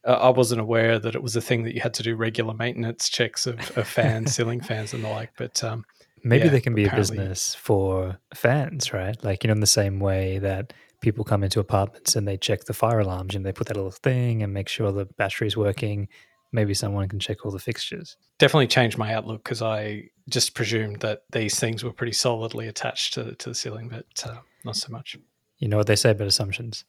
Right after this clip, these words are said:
Speaker 2: Bet you wish you had that weighted blanket. Have you seen that advertised now? Weighted blankets?
Speaker 1: I thought you said wet blanket there. And I said, "I don't, you don't have to, um,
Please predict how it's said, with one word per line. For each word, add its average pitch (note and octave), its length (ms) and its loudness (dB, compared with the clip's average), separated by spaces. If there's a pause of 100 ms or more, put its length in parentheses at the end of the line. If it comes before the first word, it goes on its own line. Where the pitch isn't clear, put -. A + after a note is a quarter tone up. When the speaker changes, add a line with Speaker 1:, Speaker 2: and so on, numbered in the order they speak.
Speaker 2:
Bet B2 180 2
you A2 80 -2
wish G2+ 200 2
you G#2+ 80 2
had G2+ 120 2
that A2 160 0
weighted G2+ 300 0
blanket. G#2+ 400 2
Have G#2+ 140 0
you A2 120 6
seen B2 280 4
that B2+ 260 2
advertised B2 580 0
now? D3 360 0 (100)
Weighted G#2+ 240 2
blankets? A2+ 640 -2
Speaker 1:
I A2+ 120 2
thought A#2+ 120 0
you G2 80 0
said F#2+ 240 -4
wet A2+ 220 -2
blanket G#2 440 -4
there. G#2 140 -2
And G#2 80 -6
I G#2 60 -6
said, A2 160 -8
"I G#2 100 -2
don't, A2 240 -4
you A2+ 140 -6
don't B2 120 0
have G#2+ 160 -6
to, G2 300 -4
um, G2+ 260 -8